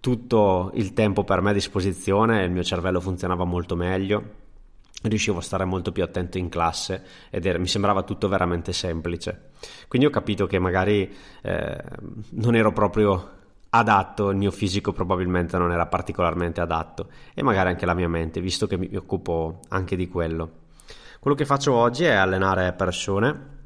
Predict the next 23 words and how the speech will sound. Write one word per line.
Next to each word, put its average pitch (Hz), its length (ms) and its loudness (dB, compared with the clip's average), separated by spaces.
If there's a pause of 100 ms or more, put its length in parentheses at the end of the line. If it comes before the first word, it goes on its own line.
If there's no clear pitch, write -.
(840)
a 101 80 2
raggiungere 92 500 0
i - 20 -2
propri 92 240 -2
obiettivi, 113 520 0
allenare 85 440 0
persone 87 540 -4 (320)
a 98 80 0
migliorarsi. 92 1000 0 (460)
Eh, 90 320 -2
fondamentalmente 104 880 2
il 98 80 0
mio, 95 800 0
il 107 100 -4
mio 120 160 4
mie-, 107 480 0
obiettivo 123 720 2
ultimo 131 520 4
è - 20 -2
quello 98 200 0
di 92 100 -6
cercare 101 400 -2
di 87 240 -4